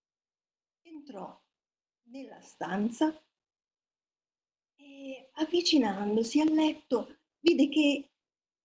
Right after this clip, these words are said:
era il lupo che egli cercava da tempo.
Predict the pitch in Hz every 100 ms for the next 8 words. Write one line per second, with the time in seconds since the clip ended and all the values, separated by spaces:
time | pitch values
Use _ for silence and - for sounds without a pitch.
0 | _ _ _ 320 330 247 233 254 269 339
1 | 359 392 392 - 214 208 214 233 262 285
2 | 311 - 247 208 240 277 269 - 190